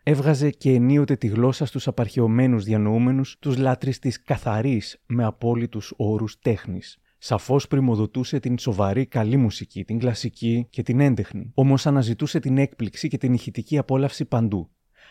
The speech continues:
ακόμα και στα καταγόγια. Άλλωστε ήταν αυτός που με τη διάλεξη του περί ρεμπέτικου το χίλια εννιακόσια σαράντα εννιά κανονικοποίησε το είδος μουσικής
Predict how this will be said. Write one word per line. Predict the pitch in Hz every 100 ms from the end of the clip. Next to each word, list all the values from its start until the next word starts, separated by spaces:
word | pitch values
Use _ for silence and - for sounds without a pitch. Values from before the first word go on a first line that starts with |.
| _
ακόμα | - 110 160 160 170
και | 165 151
στα | -
καταγόγια. | - - 123 104 98 82 82 -
Άλλωστε | - 127 131 -
ήταν | 135 135
αυτός | 127 - 139
που | -
με | 113 107
τη | 110
διάλεξη | 107 113 113 - 123
του | -
περί | - 110
ρεμπέτικου | 107 104 104 120 - - 98 107
το | -
χίλια | 104 95 95
εννιακόσια | 113 107 110 -
σαράντα | 104 110 101 98
εννιά | 95 110 131 - _ _ _
κανονικοποίησε | - 131 127 127 131 120 156 135 113 -
το | - 117
είδος | 120 117
μουσικής | 107 98 113 - 123 -